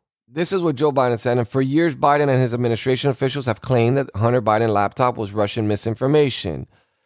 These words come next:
despite media, numerous media outlets independently verifying legitimacy." Well,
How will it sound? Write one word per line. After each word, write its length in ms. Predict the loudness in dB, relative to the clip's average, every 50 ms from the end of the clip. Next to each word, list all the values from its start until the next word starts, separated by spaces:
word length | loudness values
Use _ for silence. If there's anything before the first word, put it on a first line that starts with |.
| _ _ _ _ _ _
despite 440 | -2 -2 0 0 0 2 2 2 2
media, 460 | 0 2 2 2 2 2 2 2 2
numerous 540 | 4 4 4 4 4 4 4 2 2 0 0
media 300 | -2 0 2 2 2 4
outlets 280 | 4 2 2 0 -2
independently 600 | -2 -2 -2 -2 0 0 0 2 2 2 0 0
verifying 640 | 0 0 0 0 0 -2 -2 -2 0 0 0 0 0
legitimacy." 760 | -2 -2 0 0 0 0 0 -2 -4 -4 -6 -8 -10 -14 -16 -20 _ _ _ _ _ _ _ _ _
Well, 540 | -2 0 2 2 2 2 0 -2 -8 -12